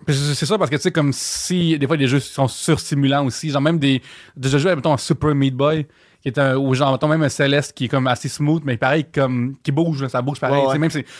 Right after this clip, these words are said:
Speaker 1: c'est un jeu de plateforme, mais ça bouge, hein, constamment. Ça va être comme compliqué de savoir, comme, « OK, ça, c'est mon bonhomme,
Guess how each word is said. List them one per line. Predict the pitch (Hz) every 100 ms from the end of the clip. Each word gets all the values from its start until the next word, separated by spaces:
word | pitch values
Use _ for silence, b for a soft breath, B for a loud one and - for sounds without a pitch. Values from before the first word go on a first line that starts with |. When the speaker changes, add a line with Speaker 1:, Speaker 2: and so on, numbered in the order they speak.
| B
Speaker 1:
c'est | 143
un |
jeu | 151
de |
plateforme, | 143 139 - 170 165
mais |
ça | 127 120
bouge, | 117 151 151 127
hein, | 120 117 117
constamment. | - 139 - 127 139 165 B B B
Ça | -
va | 123
être |
comme | 139 123
compliqué | 139 143 147
de | 143
savoir, | 135 139 135
comme, « | 131 131
OK, | 147 165
ça, | 147
c'est | 160
mon | 139
bonhomme, | 131 139 147 156